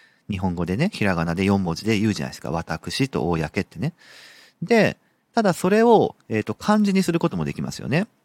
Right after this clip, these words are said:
私は、まあ、あの、私っていう漢字。公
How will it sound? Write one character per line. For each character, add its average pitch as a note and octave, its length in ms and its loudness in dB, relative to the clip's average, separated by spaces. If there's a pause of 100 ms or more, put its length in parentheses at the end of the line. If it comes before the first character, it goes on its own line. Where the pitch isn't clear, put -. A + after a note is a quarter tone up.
(120)
私 A#2+ 540 -4
は、 E3 400 2
ま E2+ 300 -2
あ、 F2 60 -4
あ - 20 -2
の、 E2 120 -6
私 - 420 -6
っ - 40 -12
て - 120 -8
い - 20 -6
う - 60 -8
漢 C2+ 220 -10
字。 B1+ 200 -14 (360)
公 A#2 260 4